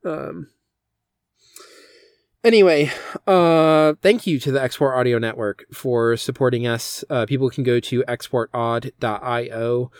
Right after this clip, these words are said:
and that will take them to, you know, you listener, you'll go to the Patreon. Uh, you'll find links to a bunch of the shows there. So even if you don't want to give money to the, the Patreon right now, uh, it's still a great way to, like, see what other shows are on the network.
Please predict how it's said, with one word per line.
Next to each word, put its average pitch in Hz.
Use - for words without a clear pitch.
and 123
that 123
will 123
take -
them 117
to, 117
you 135
know, 113
you 160
listener, 135
you'll 127
go 131
to 123
the 117
Patreon. 113
Uh, 127
you'll 139
find 175
links 143
to 151
a -
bunch 127
of 131
the 117
shows 117
there. 131
So 113
even 131
if 123
you 127
don't 120
want 117
to 113
give 131
money 120
to -
the, 110
the 127
Patreon 117
right 107
now, 110
uh, 131
it's 120
still 156
a 120
great 120
way 113
to, 110
like, 104
see -
what 117
other 110
shows 107
are 113
on 104
the 101
network. 117